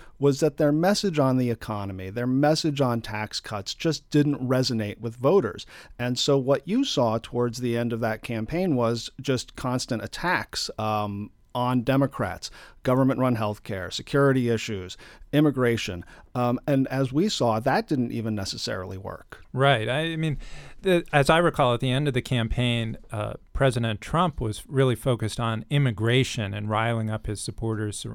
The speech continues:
Speaker 2: about illegal immigration. Uh, and a lot of Republicans thought, though, that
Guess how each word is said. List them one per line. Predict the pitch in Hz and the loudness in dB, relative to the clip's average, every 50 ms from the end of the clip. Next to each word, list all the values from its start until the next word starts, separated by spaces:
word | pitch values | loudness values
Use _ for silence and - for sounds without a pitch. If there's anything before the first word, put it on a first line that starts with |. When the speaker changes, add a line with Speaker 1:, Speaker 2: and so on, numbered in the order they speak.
| - - | -8 -8
Speaker 2:
about | 117 104 101 107 107 104 101 - - _ _ _ _ _ _ _ | -8 -6 -4 -4 -4 -4 -4 -6 -10 _ _ _ _ _ _ _
illegal | 165 135 120 117 120 113 110 110 110 | -2 0 0 2 0 0 0 -2 -2
immigration. | 113 113 110 110 104 113 117 117 123 117 - - 120 120 127 110 - - _ _ _ _ _ _ - | -2 -2 -2 -2 -2 0 0 0 0 -2 -2 -6 -6 -8 -8 -10 -14 -18 _ _ _ _ _ _ -2
Uh, | 123 123 117 120 | 0 0 0 0
and | 131 123 120 | 0 0 2
a | 117 | 4
lot | 120 127 165 170 | 4 4 4 4
of | 151 127 | 4 2
Republicans | 113 - - 120 113 104 110 - 110 104 104 101 - | 2 2 2 0 0 -2 -2 -4 -6 -6 -6 -8 -4
thought, | - 110 101 104 110 - - | -2 -2 -2 -2 -2 -4 -4
though, | 113 110 107 107 104 | -2 -2 0 -2 -2
that | 101 101 107 - | -4 -6 -8 -10